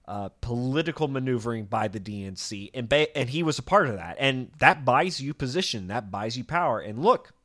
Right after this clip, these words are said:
look where he's at. He's in the transportation sector. He's a transportation secretary. You know, he, he's got the chops to go further if he works well. And it really seems to me, Chris, that Pete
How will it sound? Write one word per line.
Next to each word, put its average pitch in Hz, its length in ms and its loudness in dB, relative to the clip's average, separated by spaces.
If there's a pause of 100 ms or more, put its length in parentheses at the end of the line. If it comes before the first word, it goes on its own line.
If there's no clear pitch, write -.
(720)
look 123 180 -6
where 143 140 2
he's 139 160 0
at. 139 240 4
He's 110 240 -6
in 131 120 -2
the 131 100 -2
transportation 151 760 -4
sector. 170 540 -4
He's 123 160 -4
a 113 160 -4
transportation 143 600 -6
secretary. 175 580 -4 (520)
You 117 160 -4
know, 104 200 -2
he, 127 340 -6
he's 110 260 -8
got 120 540 2 (460)
the 110 460 -8 (320)
chops 160 460 2
to 135 80 -4
go 110 160 2
further 170 560 0
if 123 140 -6
he 113 120 -8 (120)
works 143 300 -2
well. 175 220 -2 (380)
And 147 140 2
it 143 160 -4
really 214 460 -8
seems 180 440 -4
to 143 120 -2
me, 120 280 -2
Chris, - 520 -8 (300)
that 113 440 4 (240)
Pete 170 360 -4